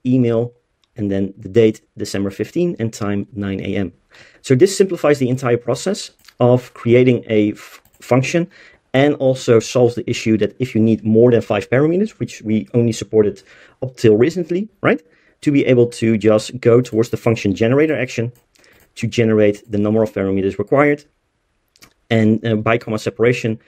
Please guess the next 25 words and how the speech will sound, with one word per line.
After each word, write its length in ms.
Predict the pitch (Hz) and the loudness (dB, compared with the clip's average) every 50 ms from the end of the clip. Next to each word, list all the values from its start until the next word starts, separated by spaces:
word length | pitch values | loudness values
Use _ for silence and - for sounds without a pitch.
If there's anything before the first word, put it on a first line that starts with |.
| _ _ _ _ | _ _ _ _
and 140 | 113 107 | -6 -2
do 80 | 101 107 | -2 -2
the 80 | 101 101 | -4 -4
same 420 | - - 123 117 110 110 110 107 _ | -2 0 0 2 2 2 -2 -4 _
for 360 | _ - - 104 98 101 104 | _ -12 -8 -2 0 0 0
the 140 | 98 92 98 | 0 -2 -6
description, 540 | 95 104 98 - - 113 - - - - - _ _ | -6 -6 -8 -2 -4 -4 -4 -4 -16 -16 -18 _ _
because 380 | - - 110 107 113 - - _ _ _ | -16 -10 -10 -10 -10 -10 -14 _ _ _
this 320 | 101 104 110 107 - - | -2 -2 -2 -2 0 2
will 260 | 107 104 101 101 98 _ _ _ _ _ _ | 4 4 4 4 2 _ _ _ _ _ _
match 580 | 104 101 104 110 123 131 - - - - _ _ _ _ _ _ _ _ - | 0 2 2 0 0 -6 -10 -14 -14 -16 _ _ _ _ _ _ _ _ -10
the 60 | 104 | -10
first 540 | - - _ - 113 110 113 110 - - - | -10 -4 _ 4 4 4 4 2 -6 -16 -16
description 480 | 110 - - - 110 101 - - 101 | -16 -16 -4 -4 -4 -4 -2 -4 0
given, 360 | 98 131 160 165 185 202 196 _ _ | 2 2 2 2 0 -4 -6 _ _
and 160 | - 107 110 98 | -6 -6 -4 -2
then 280 | 107 107 104 104 104 _ _ _ _ _ _ _ _ _ | -2 -2 -2 -4 -6 _ _ _ _ _ _ _ _ _
after 240 | 135 131 - - 107 | -4 -4 -4 0 -2
the 80 | 110 | 0
comma, 400 | - - 113 113 110 110 110 - _ _ _ _ | 0 2 0 2 2 0 -2 -4 _ _ _ _
we 140 | - - 104 | -6 -2 0
will 260 | 104 104 107 104 - | 2 4 2 2 2
match 440 | _ 113 107 107 107 107 - - - _ 117 92 87 | _ 0 2 2 2 0 -2 -8 -16 _ -18 -8 _
this 240 | 113 117 120 - - | 0 0 0 0 -8
description 580 | - - - - 117 107 - - 104 104 101 | -12 -16 -2 -2 -2 -2 0 -2 -2 -2 -4